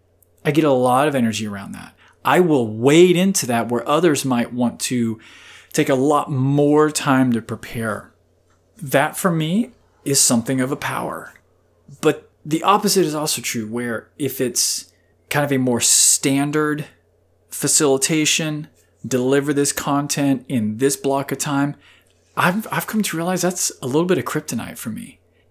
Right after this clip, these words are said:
It drains my enthusiasm and engagement there. So anyway, I've no idea what that looks like for you, but I hope that's helpful to explore. And then all of these culminate in your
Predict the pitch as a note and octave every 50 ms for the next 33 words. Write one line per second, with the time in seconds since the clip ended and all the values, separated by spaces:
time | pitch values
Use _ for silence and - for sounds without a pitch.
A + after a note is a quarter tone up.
0 | _ _ - D3 D3 C#3+ C3+ C3 C3 C3+ C3+ C#3+ D#3 D#3+ F3 F3 F3+ F3 D#3+ D#3+
1 | D3+ C#3 C3+ B2+ A#2+ - C#3 C3+ B2+ B2+ B2+ A#2+ A#2 A#2 A#2 A#2 G#2+ G#2+ G#2+ G2+
2 | F#2+ F#2+ F#2+ F#2+ - - F2+ - - - - - - - _ _ _ _ _ _
3 | _ _ _ _ _ - - A#3+ - C4 A3+ G3+ D#3 C3+ B2+ C3 D3 D3 F3 G3
4 | G3 F#3+ F3 E3 D#3 D#3 - C#3 C#3+ F3 D#3 - - C3 B2+ - - C3+ B2+ C3+
5 | C3 A#2 G#2 G#2 A2+ A2 - - E3 D3+ B2 - - - - _ _ _ _ _
6 | _ _ - - - - - C#3 C3 - - C#3+ B2 - B2 A#2 B2 A2+ G#2 -
7 | - - - A2 A2 G#2+ G2 F#2+ - - - - - - - - - _ - D#3+
8 | E3 F3+ F3 - - - _ _ G3 F#3+ G#3+ C4+ D4 D4 D4+ A#3 G#3+ G3 F3 -
9 | - - - - F3 F3 E3+ D3+ C3 A#2+ A2+ A2+ G#2+ - - - B2+ A#2 A2 G#2
10 | G2 G2 G2+ A#2 - - _ _ _ _ _ _ _ _ _ _ _ _ _ -
11 | - C#3+ C3 A#2+ A#2